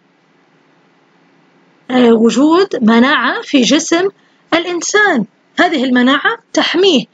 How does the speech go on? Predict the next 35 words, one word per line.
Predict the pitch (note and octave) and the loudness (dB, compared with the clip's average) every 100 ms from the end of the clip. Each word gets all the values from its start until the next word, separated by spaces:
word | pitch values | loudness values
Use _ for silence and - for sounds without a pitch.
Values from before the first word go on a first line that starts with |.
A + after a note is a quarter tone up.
| _ _ - | _ _ -4
تحميه | - E4 | -2 0
من | F4+ F4 | 0 0
ماذا؟ | E4+ D#4+ A3+ G#3+ | -2 -2 -2 -2
من | A3 B3 | 0 2
مسببات | B3 - A#3+ C4 D4+ E4 | 2 0 -4 0 -2 -2
الأمراض. | D4+ D4 D4 D4+ A3+ A3+ | -4 -2 0 0 -2 -2
ما | G#4 A#4 | -2 0
هي | F#4+ | -2
مسببات | D4+ C#4 A#3 A3+ A#3 | -4 -4 -4 -2 -4
الأمراض؟ | A#3 A#3 A3 C#4 E4+ - - - | -2 -2 0 0 -4 -18 -20 -8
مسببات | A3 D4 C4 D#4 E4 | -2 0 0 0 -2
الأمراض | C4 B3+ C4+ F#4 G4+ | 0 2 2 0 0
هي | D4+ | -2
الكائنات | B3 G#3+ A3 A3+ C#4+ - | -2 -4 -2 0 0 -2
الحية | G#3 C4 C4+ C#4 - - - | -6 -2 0 0 -4 -14 -4
الدقيقة. | C#4 G3+ - F#3 E4+ C#5+ | -2 -2 -4 -4 -2 2
أولًا، | F#4+ D4 D4 G#4 _ _ - | 2 2 0 -4 _ _ -2
ماذا | C5 A#4+ E4+ | 0 2 0
نقصد | C#4+ - A3+ | -4 -8 -2
بالمرض؟ | A#3+ A#3+ A#3 E4 G#4+ _ _ _ D#4 | 0 2 2 0 -4 _ _ _ -2
المرض | E4+ F4+ D#4 F4+ | 0 2 0 0
هو | D#4 F4+ | 0 0
حدوث | - E4+ F4 | 0 -2 -2
خلل | - B3+ D4 F#4+ - | -2 -2 0 -2 -6
في | - | -2
وظيفة | D#4 D4 C#4+ F4 G4+ F#4+ | 2 2 0 -2 -2 0
أو | F4 | -2
عضو، | D4+ D4+ A#3+ A3 _ - | 0 -2 -2 -6 _ -6
يعني | C4+ | -4
ممكن | D#4+ - | -2 -2
أن | D4 D4+ | -2 -2
يحدث | D4+ A#3+ C4 | -4 -4 -4
عندي، | B3+ D4 D4 D#4+ - - _ - | -2 0 0 0 -6 -20 _ -4
آه، | B3 | -2
خلل | A#3+ E4+ C4+ A3+ | 0 -2 -4 -8